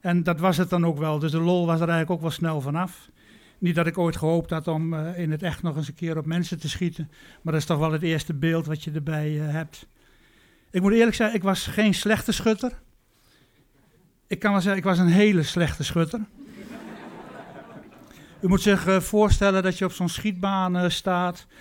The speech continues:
En dat je dan op een meter of tien, vijftien ongeveer op, op zo'n grote cirkel moet raken. En ik, ik moest echt mijn uiterste best doen om dat voor elkaar te krijgen. En het is uiteindelijk gelukt, want inmiddels ben ik dus al veertig jaar politieagent. En zo, als je dat niet kan,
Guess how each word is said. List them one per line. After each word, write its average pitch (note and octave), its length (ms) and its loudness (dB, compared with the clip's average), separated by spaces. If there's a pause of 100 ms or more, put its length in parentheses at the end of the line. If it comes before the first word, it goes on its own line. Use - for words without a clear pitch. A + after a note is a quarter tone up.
(240)
En E3 300 0
dat E3 140 0
je F3 80 0
dan E3+ 100 4
op E3 60 2
een D#3+ 100 2
meter F3 280 2
of E3 100 0
tien, F3+ 300 2
vijftien E3+ 640 0 (220)
ongeveer D#3+ 260 -2
op, D3+ 60 4 (100)
op G3+ 120 4
zo'n F#3 180 4
grote F3 360 2
cirkel F3+ 400 2
moet F3 180 4
raken. E3+ 480 0 (440)
En E3+ 300 -8
ik, E3 200 -10
ik E3+ 120 -20
moest E3 180 0
echt G3 180 0
mijn G3 220 0
uiterste A#3 520 4
best E3+ 280 2
doen F#3+ 140 2
om F3+ 80 2
dat F3 160 2
voor F3 160 -2
elkaar F3 380 0
te F3 100 -6
krijgen. E3 400 -2
En E3+ 160 -2 (440)
het - 140 -4
is F#3+ 120 4
uiteindelijk F#3 480 2
gelukt, F3+ 380 0
want D#3+ 440 -4
inmiddels D#3+ 420 -4
ben D#3+ 160 -2
ik D#3 80 -4
dus D#3 120 -4
al D#3 100 -2
veertig D#3 320 -2
jaar D#3 140 -2
politieagent. E3 580 -4
En D3+ 140 -2
zo, D#3 100 -6
als E3+ 160 -6
je D#3 80 -6
dat D#3 180 -6
niet E3+ 180 -4
kan, D#3+ 280 -4